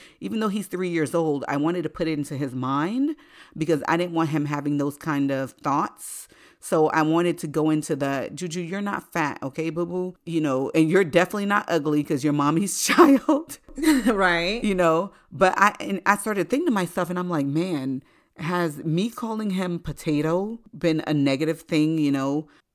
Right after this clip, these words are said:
Speaker 1: making him think that he's fat, even though he's not?" It's just a little cutesy name that I gave him. Um, I like chubby babies.
Speaker 2: I mean, who doesn't like chubby babies? Like, really?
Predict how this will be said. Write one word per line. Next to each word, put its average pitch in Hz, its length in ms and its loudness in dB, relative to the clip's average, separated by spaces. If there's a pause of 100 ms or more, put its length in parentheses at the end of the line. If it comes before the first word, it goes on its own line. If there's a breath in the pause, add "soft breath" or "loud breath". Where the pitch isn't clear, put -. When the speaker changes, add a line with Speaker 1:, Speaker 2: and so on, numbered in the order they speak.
Speaker 1:
making 160 360 2
him 143 160 0
think 143 240 -2
that 131 120 -4
he's 139 280 -6
fat, 156 420 -2
even 147 360 0
though 135 160 0
he's 127 320 -6
not?" 131 520 0
It's - 260 -4
just 226 200 -2
a 226 40 -8
little 226 200 -2
cutesy 226 440 -10
name 214 340 -2
that 143 120 0
I 135 100 -2
gave 139 360 0
him. 127 500 -4 (360 loud breath)
Um, 139 380 4
I 175 100 6
like 214 200 -2
chubby 185 300 -4
babies. 147 880 -4
Speaker 2:
I 339 100 6
mean, 392 220 2
who 330 220 6
doesn't 302 320 4
like 262 180 0
chubby 269 300 -2
babies? 185 540 0
Like, 175 280 0
really? 175 580 -2